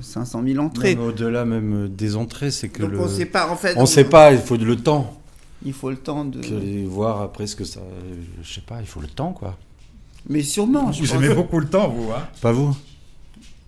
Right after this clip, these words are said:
Speaker 3: Euh, je le sens de plus en plus, euh, je sens le tic-tac, euh, de la montre.
Speaker 2: Ouais. Et
Speaker 3: Balancement
Speaker 2: donc,
Speaker 3: maudit de, euh,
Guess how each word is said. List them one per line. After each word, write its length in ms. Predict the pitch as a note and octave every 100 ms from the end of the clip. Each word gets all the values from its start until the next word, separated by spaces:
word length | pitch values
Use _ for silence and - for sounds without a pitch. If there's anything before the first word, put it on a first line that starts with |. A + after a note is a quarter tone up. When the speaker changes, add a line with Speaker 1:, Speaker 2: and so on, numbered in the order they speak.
| - - - -
Speaker 3:
Euh, 300 | G#2 A2 G#2+
je 160 | G2 A#2+
le 80 | B2
sens 260 | - E3
de 60 | C3
plus 240 | - D#3
en 80 | D3+
plus, 300 | C#3 D#3 D#3
euh, 100 | B2
je 120 | A#2
sens 180 | B2+ D3+
le 60 | -
tic-tac, 500 | C3 - C#3+ C#3 B2
euh, 260 | G#2 G2+
de 100 | G#2
la 100 | G#2+
montre. 320 | - A2+ A#2 - - - - - - - -
Speaker 2:
Ouais. 280 | G#2 D#3+ F3 - - - - G#2
Et 60 | G2+
Speaker 3:
Balancement 240 | G#2 B2
Speaker 2:
donc, 100 | A#2+
Speaker 3:
maudit 260 | B2 G#2+ C3+
de, 40 | A#2+
euh, 320 | A2 A2